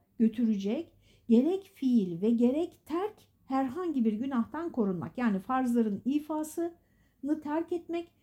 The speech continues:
veya haramları irtikab etmekten korunmaktır. Necm suresinde otuz ikinci ayet-i kerimeyi söylüyor burada. اَلَّذ۪ينَ يَجْتَنِبُونَ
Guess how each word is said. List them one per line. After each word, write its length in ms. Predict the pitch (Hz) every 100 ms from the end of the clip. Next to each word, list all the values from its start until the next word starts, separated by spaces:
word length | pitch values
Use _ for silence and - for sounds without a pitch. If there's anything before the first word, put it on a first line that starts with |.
| _ -
veya 300 | 226 277 262
haramları 580 | 240 277 285 277 254 233
irtikab 640 | 196 269 - 311 302 294
etmekten 580 | 262 254 247 247 339 415 _ -
korunmaktır. 920 | 269 226 196 170 156 - - - _ _ _ _ _ _ _ _ _ - - - -
Necm 300 | 269 294 339
suresinde 720 | 320 262 233 220 226 214 339
otuz 280 | 247 240 247
ikinci 320 | 240 254 240
ayet-i 340 | 196 196 190
kerimeyi 400 | - 190 190 185
söylüyor 460 | 180 196 180 180 180
burada. 220 | 180 208
اَلَّذ۪ينَ 840 | 285 254 269 254 220 247 214 190 202
يَجْتَنِبُونَ 720 | 202 247 247 233 277 311